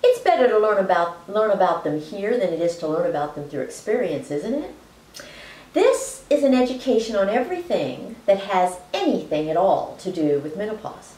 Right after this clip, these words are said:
And while the very topic of menopause is an irritating one for most women, here you learn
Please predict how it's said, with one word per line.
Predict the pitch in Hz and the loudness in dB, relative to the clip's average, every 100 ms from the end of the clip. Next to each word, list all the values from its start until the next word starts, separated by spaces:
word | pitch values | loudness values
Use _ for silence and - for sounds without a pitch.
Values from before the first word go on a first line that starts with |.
| - - - - - - - | -20 -20 -20 -20 -20 -20 -4
And | 285 311 | 2 4
while | 330 339 | 4 4
the | 339 262 | 4 2
very | 392 523 508 466 466 | 4 4 6 6 6
topic | - 240 262 202 190 | 2 0 0 0 0
of | 165 | 0
menopause | 165 156 156 151 156 165 | -2 -4 -4 -2 -2 -2
is | 156 | -4
an | 170 156 - - | -4 -4 -8 -2
irritating | 403 165 - 143 139 139 | 0 2 0 -2 -2 -4
one | 131 135 | -6 -6
for | 135 139 | -6 -4
most | 135 135 - | -4 -4 -6
women, | 151 190 226 - - - | -4 -4 -6 -16 -20 -4
here | 381 480 466 330 190 170 185 - - | 4 4 6 4 4 4 0 -4 0
you | 247 | 2
learn | 240 240 247 | 4 2 0